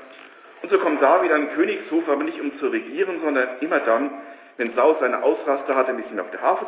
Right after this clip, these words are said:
zu klimpern, damit es dem Saul wieder besser ging. David. Passt das in das Bild von einem Helden?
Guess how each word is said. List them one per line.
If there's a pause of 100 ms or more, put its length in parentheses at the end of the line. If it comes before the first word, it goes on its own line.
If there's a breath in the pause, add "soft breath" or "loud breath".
zu
klimpern, (640)
damit
es
dem
Saul
wieder
besser
ging. (2500)
David. (480)
Passt
das (120)
in
das
Bild
von
einem
Helden?